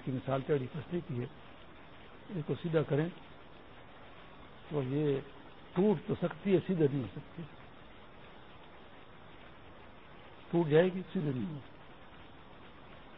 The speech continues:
تو بجائے توڑنے کے اب اس کو، ہاں، سیدھا کرنے کا خیال کو چھوڑنا ہوگا۔ توڑنے کی جگہ سیدھے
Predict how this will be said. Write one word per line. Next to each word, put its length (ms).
تو 80
بجائے 360
توڑنے 360
کے 40
اب 120
اس 140
کو، 140
ہاں، 300
سیدھا 180
کرنے 360
کا 140
خیال 160
کو 140
چھوڑنا 320
ہوگا۔ 180
توڑنے 320
کی 80
جگہ 240
سیدھے 200